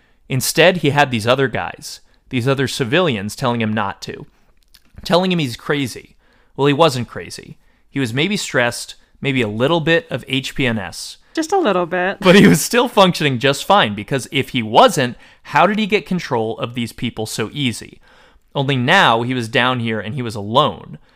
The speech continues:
Speaker 1: Why did you go off and leave me when I needed you? I never would have left you, never. I was with you forever, just you and me, and you married that asshole. And when it came right down to it, you preferred him,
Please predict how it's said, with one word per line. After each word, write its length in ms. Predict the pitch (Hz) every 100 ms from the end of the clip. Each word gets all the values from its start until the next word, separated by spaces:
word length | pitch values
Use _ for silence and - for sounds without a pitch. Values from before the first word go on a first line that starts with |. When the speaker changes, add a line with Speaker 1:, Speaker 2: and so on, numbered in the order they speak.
| _ -
Speaker 1:
Why 260 | 117 143
did 160 | 190 170
you 100 | 170
go 200 | 143 131
off 240 | 123 117
and 180 | - 123
leave 240 | 131 135 123
me 140 | 110
when 160 | 107 107
I 80 |
needed 420 | 110 120 113 98 -
you? 240 | - - _ _
I 100 | -
never 440 | 127 123 139 156 160
would 140 | 147
have 120 | 120
left 300 | 113 107 -
you, 180 | 110 98
never. 560 | 110 123 127 - 85 - _ -
I 100 | 127
was 160 | 135 135
with 180 | 156 180
you 80 | 156
forever, 500 | 165 123 95 80 98
just 320 | - 165 - 180
you 140 | 175
and 120 | 131
me, 280 | 104 90 95 _ _
and 120 | 139 139
you 120 | 127
married 320 | 131 165 160
that 160 | 127 110
asshole. 600 | 107 101 - - 147 - _ -
And 140 | 127
when 100 | 135
it 80 | 135
came 220 | 143 123
right 240 | 107 147 175
down 240 | 185 170
to 200 | - 120
it, 100 | 107
you 100 | 120
preferred 480 | - 135 - 151 127
him, 600 | - - 208 127 87